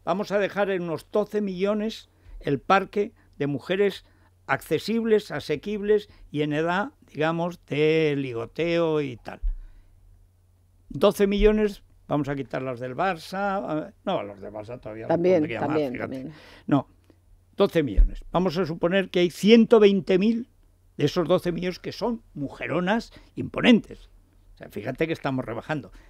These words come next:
Speaker 1: De esas ciento veinte mil, vamos a quitar, la, a dejarlo en la décima parte, doce mil. Hay doce mil mujeres en España, estarían encantadas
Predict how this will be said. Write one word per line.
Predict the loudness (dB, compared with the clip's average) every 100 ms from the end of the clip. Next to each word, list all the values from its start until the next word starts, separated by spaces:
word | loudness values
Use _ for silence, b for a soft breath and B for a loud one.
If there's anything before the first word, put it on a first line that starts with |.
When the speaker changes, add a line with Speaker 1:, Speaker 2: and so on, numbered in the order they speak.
| b
Speaker 1:
De | -2
esas | -2 0
ciento | -2 2 2
veinte | 0 0
mil, | 0 0 -2 _ 0
vamos | 2 4 0
a | -6
quitar, | -8 -8 -4 -4 -6 _ -16 -6
la, | -6 -4
a | -4
dejarlo | -4 -2 0 2
en | 2
la | 2
décima | 0 -2 -2 -2
parte, | -4 -8 -14 -10
doce | -2 2 2 2 0
mil. | 2 0 -4 -14 b b b -6
Hay | -4
doce | -4 -6 -8
mil | -8 -8
mujeres | -10 -6 2 4 4
en | -2
España, | -8 -8 -10 -10 -14 _
estarían | -14 -12 -10 -12
encantadas | -12 -12 -14 -10 -10 -10 -16